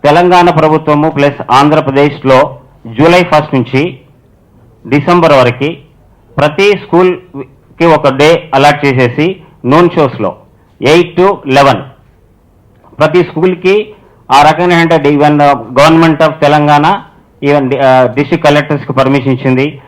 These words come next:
డిస్ట్రిక్ట్ కలెక్టర్స్ డీఓలకు పర్మిషన్ ఇచ్చారు. డీఓలు అందరూ కూడా స్కూల్స్ అన్నిటి పర్మిషన్ ఇచ్చేసేసి ప్రతి నూన్ షోస్ ప్రదర్శించబడడానికి ప్లాన్ చేస్తున్నాము జూలై ఫస్ట్ నుంచి.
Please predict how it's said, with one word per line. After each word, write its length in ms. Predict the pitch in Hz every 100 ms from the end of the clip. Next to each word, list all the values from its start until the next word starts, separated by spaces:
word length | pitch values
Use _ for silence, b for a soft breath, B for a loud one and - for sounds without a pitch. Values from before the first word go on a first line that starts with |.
| B -
డిస్ట్రిక్ట్ 340 | 131 165 160
కలెక్టర్స్ 460 | 147 147 147 135 123
డీఓలకు 420 | 139 156 156 143
పర్మిషన్ 340 | 131 131 127
ఇచ్చారు. 400 | 127 131 131 135 160 B B 117
డీఓలు 400 | 120 175 190 165
అందరూ 240 | 160 156
కూడా 140 | 147
స్కూల్స్ 380 | 151 - 151 156
అన్నిటి 220 | 151 139
పర్మిషన్ 380 | 127 127 143 127
ఇచ్చేసేసి 680 | 123 139 127 120 127 117 92 b b b _ -
ప్రతి 220 | 135 139
నూన్ 220 | 135 160
షోస్ 340 | 165 160 156 143
ప్రదర్శించబడడానికి 760 | 135 139 139 135 127 131 127
ప్లాన్ 300 | 120 123 127
చేస్తున్నాము 580 | 127 120 123 120 156 190 B B
జూలై 220 | 117 135
ఫస్ట్ 280 | 135 131 127
నుంచి. 400 | 131 120 151 160